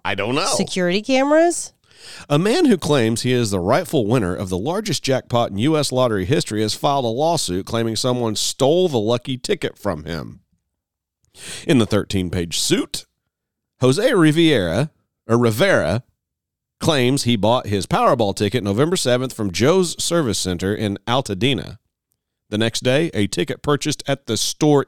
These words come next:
Speaker 1: east of Los Angeles matched all numbers in the drawing for the two billion dollar jackpot. Earlier this month, the California Lottery identified the true winner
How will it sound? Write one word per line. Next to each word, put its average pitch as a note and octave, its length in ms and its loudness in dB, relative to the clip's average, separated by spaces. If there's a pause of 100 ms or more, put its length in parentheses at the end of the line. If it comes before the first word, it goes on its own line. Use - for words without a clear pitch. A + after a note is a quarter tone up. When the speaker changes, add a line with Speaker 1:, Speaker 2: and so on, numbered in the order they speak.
Speaker 1:
east A#3 360 -4
of G#2 100 0
Los F#2 240 -2
Angeles G2+ 400 -2
matched A#2+ 340 -6
all F3 280 2
numbers C3+ 580 -2 (420)
in A#2+ 120 0
the D#3+ 80 2
drawing G2 480 2
for C3 120 0
the F#2+ 120 0
two B2+ 180 2
billion G#2+ 320 2
dollar F#2 260 0
jackpot. F#2+ 560 -2
Earlier A2 240 -2
this A2 220 -6
month, B2+ 200 -4
the B2 60 -6
California A2 480 -2
Lottery C3+ 400 2
identified B2 720 2
the G2 140 -2 (100)
true C#4 300 0
winner G#2+ 480 -2